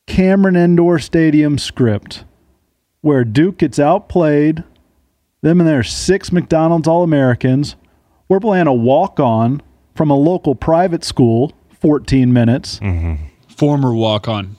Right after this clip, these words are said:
Speaker 1: And
Speaker 3: Now
Speaker 1: we hang
Speaker 3: scholarship.
Speaker 1: around. Thank you, Reed. And we hang around, and, uh, before getting jobbed by the officials down the stretch, and yet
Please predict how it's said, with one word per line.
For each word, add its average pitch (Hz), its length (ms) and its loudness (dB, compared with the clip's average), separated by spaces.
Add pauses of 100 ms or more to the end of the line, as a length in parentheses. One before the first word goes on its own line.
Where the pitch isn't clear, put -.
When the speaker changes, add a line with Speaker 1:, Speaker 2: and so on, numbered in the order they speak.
(320)
Speaker 1:
And 165 160 2
Speaker 3:
Now 160 100 0
Speaker 1:
we 190 120 0
hang 170 220 0
Speaker 3:
scholarship. 151 180 0
Speaker 1:
around. 127 340 0
Thank 123 240 0
you, 113 80 0
Reed. 117 320 0 (840)
And 156 160 2
we 208 140 2
hang 202 240 2
around, 147 500 2 (400)
and, 160 340 2
uh, 143 420 2
before 147 320 0
getting 147 240 2
jobbed 127 440 0
by 131 160 0
the 123 160 2
officials 127 480 0
down 123 260 2
the 113 80 2
stretch, 123 480 0
and 135 140 2
yet 170 400 0